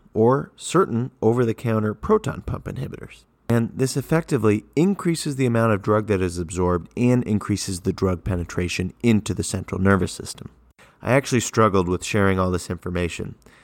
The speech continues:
This is not a prescription for how you should abuse loperamide, and I hope my audience is not the type that would really be doing that. But maybe, if you're a mom or dad,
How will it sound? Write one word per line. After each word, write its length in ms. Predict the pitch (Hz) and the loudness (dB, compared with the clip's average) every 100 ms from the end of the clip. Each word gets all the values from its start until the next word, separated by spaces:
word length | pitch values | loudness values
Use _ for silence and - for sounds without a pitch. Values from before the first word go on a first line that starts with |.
| _ | _
This 160 | 135 175 | -4 -2
is 120 | 135 | 0
not 380 | 117 113 117 - | 4 4 4 -4
a 60 | - | -6
prescription 640 | - - - 120 - 107 | -4 -4 0 0 0 -2
for 140 | - 92 | -4 -4
how 160 | 98 | 0
you 100 | 101 | 0
should 220 | 95 - 90 | 0 0 -4
abuse 380 | 80 92 90 | -2 -2 -2
loperamide, 680 | 90 90 95 87 90 58 55 - - _ | -4 -6 -8 -8 -8 -10 -12 -18 -20 _
and 120 | - 104 | -6 0
I 40 | |
hope 200 | 131 139 | 2 4
my 120 | 98 | 2
audience 560 | 95 95 95 90 87 - _ _ | 4 4 4 2 0 -8 _ _
is 140 | 110 | -4
not 180 | 151 165 | -2 -2
the 80 | 113 | -6
type 320 | - 107 101 _ | -4 -4 -4 _
that 240 | 101 98 - | -6 -6 -6
would 160 | 123 | -4
really 180 | 277 277 | -2 0
be 120 | 196 | 0
doing 360 | 98 113 120 90 | 0 0 0 0
that. 200 | - - _ _ _ _ _ _ 147 | -8 -16 _ _ _ _ _ _ 0
But 240 | 170 _ _ | 0 _ _
maybe, 420 | 113 190 147 131 131 - | 0 2 2 -2 -6 -14
if 180 | 92 110 | -8 -2
you're 100 | 113 | 0
a 60 | |
mom 260 | 107 110 107 | 4 4 2
or 60 | |
dad, 480 | 98 139 135 120 107 | 4 4 4 0 -4